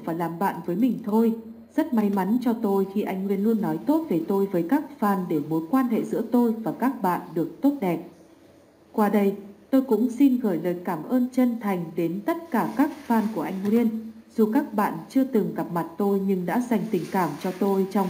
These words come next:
suốt thời gian qua. Những chuyện không hay đã qua với chồng và bản thân mình, chị rút ra được điều gì để bảo vệ cuộc hôn nhân này?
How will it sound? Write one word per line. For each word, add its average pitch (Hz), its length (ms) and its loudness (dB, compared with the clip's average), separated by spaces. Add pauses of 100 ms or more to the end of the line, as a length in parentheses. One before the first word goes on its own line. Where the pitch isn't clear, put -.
(140)
suốt 320 180 2
thời 175 160 0
gian 202 180 0 (100)
qua. 208 240 2 (440)
Những 214 280 4
chuyện 277 180 4 (100)
không 226 160 0
hay 208 220 -2
đã 170 140 -2 (100)
qua 220 140 2
với 180 320 -2
chồng 196 400 2
và 165 100 -4
bản 156 240 -4
thân 190 120 -2 (100)
mình, 180 200 0 (480)
chị 220 140 2
rút 269 220 4 (160)
ra 202 240 2
được 170 100 -2 (100)
điều 185 140 2
gì 190 320 -2
để 180 160 0
bảo 160 180 0
vệ 165 200 -2
cuộc - 280 -6
hôn 185 160 -2
nhân 180 180 -2
này? 165 200 0